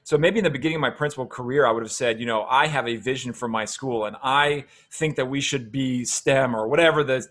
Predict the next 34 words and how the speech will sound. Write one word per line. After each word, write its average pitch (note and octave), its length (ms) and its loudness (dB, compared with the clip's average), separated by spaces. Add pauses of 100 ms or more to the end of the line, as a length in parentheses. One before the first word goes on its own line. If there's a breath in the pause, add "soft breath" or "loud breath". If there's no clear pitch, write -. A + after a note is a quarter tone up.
whatever D#3+ 380 4
your, B2 460 2 (600 soft breath)
whatever E3+ 300 6
your D#3 100 8
initiative C#3 480 4
that B2+ 80 2
you B2 100 0
wanna B2+ 200 4
have A2+ 240 0
for A#2+ 80 -6
that A2 180 -2
year A#2 120 0
is A2 100 -2
gonna G#2+ 160 -6
be." A#2 400 -4 (380 soft breath)
And C3+ 160 0
now D3 520 6
I'm B2+ 260 2
way D#3 300 8
more C3+ 360 6
in, A#2+ 440 -2
in B2 200 -4
tune C#3 360 -2
to B2+ 160 -6
what A#2 320 2
the A2+ 80 -12
teachers D#3 420 -4
want, G2+ 220 -14 (340)
you B2 120 -6
know, A2+ 100 -2
what B2 140 2
our A#2+ 100 4
parents D3 440 -4
want. G#2+ 260 -8